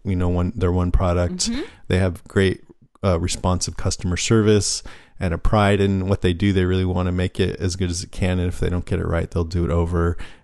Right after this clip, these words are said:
Speaker 1: And
Speaker 2: Yep.
Speaker 1: it's all handmade in their factory in, in Florida. It's carbon neutral.
Speaker 2: And I think their, their, I think their factory is, um, in Gainesville, Florida.
Speaker 1: That's right.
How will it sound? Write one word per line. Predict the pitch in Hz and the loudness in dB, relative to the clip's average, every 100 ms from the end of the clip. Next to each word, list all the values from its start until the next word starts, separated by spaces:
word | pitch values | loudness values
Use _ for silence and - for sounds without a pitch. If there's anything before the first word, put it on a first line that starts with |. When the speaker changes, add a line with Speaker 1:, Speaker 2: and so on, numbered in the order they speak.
| - | -2
Speaker 1:
And | 90 | 0
Speaker 2:
Yep. | |
Speaker 1:
it's | 92 | 2
all | 101 101 95 | 4 6 6
handmade | 98 95 90 90 90 | 4 4 2 2 2
in | 87 | 2
their | 87 85 | 2 0
factory | - 85 82 - 87 85 | 0 0 -2 -2 -2 0
in, | 82 80 | 0 0
in | 85 82 | -2 -2
Florida. | - 87 85 85 | -2 0 0 0
It's | 87 | -2
carbon | - 82 82 82 | -2 -2 -2 -2
neutral. | 87 - - 85 90 - - - - - - - | -2 2 2 0 0 0 0 -2 -4 -10 -10 -6
Speaker 2:
And | 208 208 | -4 -2
I | 202 | -2
think | 294 311 | -2 2
their, | 220 196 | 0 0
their, | 190 214 180 170 170 - | 0 2 4 4 2 -2
I | |
think | 180 _ - 415 - | -8 _ -2 -2 0
their | 214 | -4
factory | - 170 160 - 156 151 147 - | 0 -2 -2 -4 -4 -4 -4 -2
is, | 170 156 143 139 - | 0 2 0 -4 -4
um, | 165 147 147 | -4 -4 -4
in | 156 147 | -4 -4
Gainesville, | 143 185 233 - - | -2 -2 -4 -4 -10
Florida. | 160 - 131 90 - - - - - - - | -8 -6 -4 -4 -6 -8 -10 -8 -10 -10 -8
Speaker 1:
That's | 101 101 - | 0 2 2
right. | 82 | -4